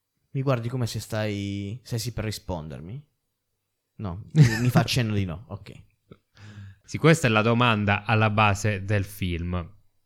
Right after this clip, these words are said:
Speaker 2: ma, eh, il titolo italiano, che è stato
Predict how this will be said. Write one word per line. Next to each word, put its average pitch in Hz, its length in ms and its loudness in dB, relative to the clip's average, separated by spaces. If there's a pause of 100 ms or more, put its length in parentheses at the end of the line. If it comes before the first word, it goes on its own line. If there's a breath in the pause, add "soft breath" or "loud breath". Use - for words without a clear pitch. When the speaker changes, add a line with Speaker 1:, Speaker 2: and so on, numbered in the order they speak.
(420)
Speaker 2:
ma, 107 420 0
eh, 90 540 -2
il - 180 -4
titolo 143 320 0
italiano, 101 840 -2
che 95 400 -2
è - 20 -8
stato 95 600 -6